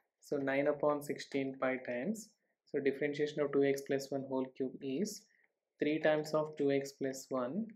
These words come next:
whole square into again differentiation of two x plus one is two. So we can cancel here.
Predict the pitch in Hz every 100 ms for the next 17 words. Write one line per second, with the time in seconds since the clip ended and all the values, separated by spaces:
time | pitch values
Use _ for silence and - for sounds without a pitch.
0 | - _ _ _ _ 143 131 - - 147
1 | 196 147 143 151 147 139 151 151 143 143
2 | 139 139 143 139 135 131 127 - 127 -
3 | 127 202 - - - _ _ _ _ _
4 | _ _ - 139 135 131 131 131 131 131
5 | 127 139 135 135 196